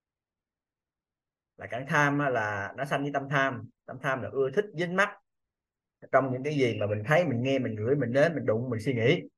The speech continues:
À, căn sân hoặc là gốc sân á, thì nó hợp với tâm sân, thì nó phản ứng với cảnh. À, chẳng hạn như bây giờ thí dụ mình cảm thấy mình sốt, cái thân của mình nó đau, cái tâm mình nó phản ứng liền.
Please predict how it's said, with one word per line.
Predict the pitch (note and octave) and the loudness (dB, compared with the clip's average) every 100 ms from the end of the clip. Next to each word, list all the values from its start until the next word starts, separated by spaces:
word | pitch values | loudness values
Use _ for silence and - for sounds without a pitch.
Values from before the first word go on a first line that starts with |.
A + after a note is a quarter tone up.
| _ _ _ _ _ _ _ - | _ _ _ _ _ _ _ -12
À, | F#2+ G#2 G2 G2 G2+ _ _ _ _ - | -6 -2 -2 -4 -10 _ _ _ _ 0
căn | D3 D3+ | 2 6
sân | E3 D3+ | 6 6
hoặc | C#3+ | 6
là | A#2 | 6
gốc | E3 - | 4 6
sân | F3 D3+ | 4 6
á, | F3+ E3+ - | 2 0 -4
thì | A#2 | -6
nó | C3+ | -2
hợp | B2 | -4
với | A#2+ | -2
tâm | D3 C#3+ | -2 0
sân, | D#3+ D3+ C#3 - _ _ _ _ - | 2 2 0 -8 _ _ _ _ -10
thì | A2 | -4
nó | C3 - | -4 -4
phản | A2 | -4
ứng | - G#3+ | -2 -2
với | A3+ | 0
cảnh. | C3+ A#2 F3 - _ _ _ _ _ _ - | 2 2 0 -10 _ _ _ _ _ _ -10
À, | G2 | 0
chẳng | D#3+ | 2
hạn | F#3+ D3 | 4 4
như | D#3+ | 2
bây | D3+ | 4
giờ | D3 B2+ | 4 6
thí | E3 | 4
dụ | C3 | 4
mình | B2 A#2+ | 2 0
cảm | A2 | 0
thấy | F3 | 0
mình | A#2+ | 0
sốt, | - A#3 C4 - - _ _ _ _ | 4 6 4 -2 -18 _ _ _ _
cái | - | -4
thân | F3 D#3+ | 2 4
của | E3+ | 4
mình | B2+ | 0
nó | C#3+ | 2
đau, | D#3 | 4
cái | D3+ | 4
tâm | D#3 | 0
mình | C3+ | -2
nó | B2 | -4
phản | C#3+ | 0
ứng | E3+ | 4
liền. | G#3 C#3+ G2+ | 6 6 4